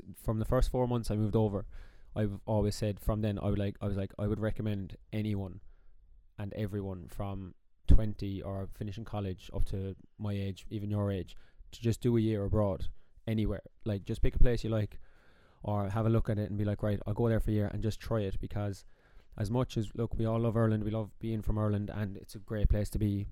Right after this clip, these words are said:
at times, but, like, if you wanna explore, now, obviously, this isn't for everyone, but, like, I'd recommend everyone to do it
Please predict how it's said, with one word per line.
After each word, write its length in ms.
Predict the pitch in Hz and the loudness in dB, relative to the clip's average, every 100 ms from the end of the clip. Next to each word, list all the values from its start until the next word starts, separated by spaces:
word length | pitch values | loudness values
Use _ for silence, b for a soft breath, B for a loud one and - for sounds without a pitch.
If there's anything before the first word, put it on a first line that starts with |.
| - - - | -12 -14 -10
at 140 | 98 | -4
times, 440 | - 110 101 98 | 0 0 0 -4
but, 140 | - 92 | -4 -2
like, 240 | 101 95 - - - - - - - - | -4 -8 -14 -20 -20 -20 -20 -20 -14 -4
if 140 | - | 0
you 80 | 113 | 2
wanna 180 | 120 117 | 2 0
explore, 640 | 113 - 123 120 117 110 - - - - | -2 8 8 8 2 -2 -8 -20 -20 -8
now, 140 | 113 101 | -4 -4
obviously, 220 | 101 113 | -4 -6
this 160 | 113 117 | -6 -6
isn't 160 | 107 | -4
for 80 | 92 | -4
everyone, 300 | 110 107 101 | -2 -2 -2
but, 80 | 92 | -2
like, 160 | 98 - b b b b b b b b b - | -4 -8 b b b b b b b b b -6
I'd 120 | 101 | -2
recommend 640 | 104 107 110 110 101 - - - | -2 -2 -4 -2 -4 -8 -10 -8
everyone 480 | 104 101 104 101 - | -6 -4 -4 -6 -4
to 200 | - 110 | -2 0
do 160 | 110 | -2
it 80 | 104 | -6